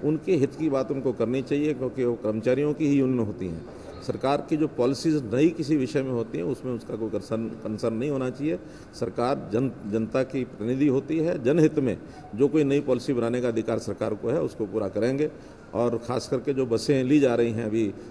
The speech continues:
सात सौ बसें, वो सात सौ बसें रोडवेज उनको संचालित करेगी, वो कोई प्राइवेट परमिट नहीं दिए जा रहे हैं उनको।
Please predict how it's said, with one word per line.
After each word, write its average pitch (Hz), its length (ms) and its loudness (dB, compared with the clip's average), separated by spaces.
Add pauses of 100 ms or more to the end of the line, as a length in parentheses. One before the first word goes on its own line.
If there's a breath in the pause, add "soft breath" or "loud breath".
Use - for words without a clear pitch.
(100)
सात 117 180 0
सौ 131 140 4
बसें, 120 340 2 (420 loud breath)
वो 180 100 4
सात 147 220 0
सौ 180 160 0
बसें 180 400 0
रोडवेज 156 500 8
उनको 175 220 6
संचालित 131 400 2
करेगी, 92 380 0 (480 loud breath)
वो 123 80 -2
कोई 165 280 4
प्राइवेट 139 380 2 (140)
परमिट 147 300 2
नहीं 190 160 2
दिए 139 200 6
जा 107 140 4
रहे 98 120 0
हैं 95 80 -2
उनको। 85 240 -6